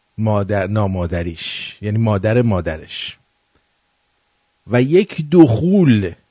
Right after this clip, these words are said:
به کمک دیگران انجام شود که صدق دخول کند مثل دخول باشد،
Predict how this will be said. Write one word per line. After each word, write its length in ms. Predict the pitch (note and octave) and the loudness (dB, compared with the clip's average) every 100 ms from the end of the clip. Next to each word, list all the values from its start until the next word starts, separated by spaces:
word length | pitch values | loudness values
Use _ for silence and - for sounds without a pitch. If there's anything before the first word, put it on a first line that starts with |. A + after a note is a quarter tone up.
| _ _ _ - | _ _ _ -2
به 120 | D3 | -2
کمک 540 | - D3 D3+ F3 G3 | 0 0 2 0 0
دیگران 800 | A#3 G3 F#3 A#2 A2 F#2 D#2+ E2 _ _ _ _ _ _ _ _ _ _ _ _ | -2 -2 -2 2 2 2 -6 -10 _ _ _ _ _ _ _ _ _ _ _ _
انجام 500 | - A2+ G#2 A2 G#2+ | -4 -2 0 0 0
شود 720 | G2 A2 G#2+ A2 B2 C#3 D3 D3 _ | -2 -4 0 0 2 0 -2 -6 _
که 160 | - A2+ | -4 -4
صدق 500 | - - B2+ G#2+ A#2 | -4 0 0 0 -4
دخول 480 | G2+ A2+ - A2+ | 0 -2 0 -2
کند 600 | G#2 A2+ A2 A#2+ C#3+ C#3+ | -2 -2 0 2 0 0
مثل 380 | C3 C3 - C#3 | 0 -2 0 -2
دخول 480 | B2+ A#2+ - A2+ G#2+ | 0 -4 -2 -2 0
باشد، 680 | A2 G#2+ - C3 E3 F#3 | 2 0 0 2 2 0